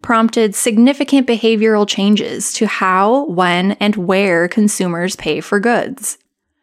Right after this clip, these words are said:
Credit unions must understand those changes and respond to them with adaptability and flexibility to compete with other financial institutions in the market.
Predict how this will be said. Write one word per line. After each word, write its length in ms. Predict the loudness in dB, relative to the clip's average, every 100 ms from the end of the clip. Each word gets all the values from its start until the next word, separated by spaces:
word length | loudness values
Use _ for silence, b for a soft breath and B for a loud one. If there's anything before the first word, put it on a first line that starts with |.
| _ _ _
Credit 300 | -4 -2 2
unions 420 | 4 6 6 4
must 400 | 2 2 2 0
understand 580 | 0 0 0 0 0 2
those 220 | 0 0
changes 600 | -2 -4 -4 -4 -6 -8 -4
and 180 | -2
respond 420 | 0 -2 0 0 0
to 120 | 0
them 280 | 0 2 2
with 160 | 0
adaptability 960 | -2 -2 -4 -2 0 2 2 4 2 2
and 240 | 0 0 0
flexibility 880 | -4 -4 -4 -4 -2 -2 -2 -4 b b b
to 100 | -4
compete 440 | 0 2 2 2
with 180 | 0 0
other 260 | -2 0 0
financial 560 | 0 -2 -2 -2 -2
institutions 840 | -2 -2 -2 0 0 0 -2 -2 -2
in 160 | -2
the 60 | -2
market. 600 | -2 -6 -8 -8 -8 _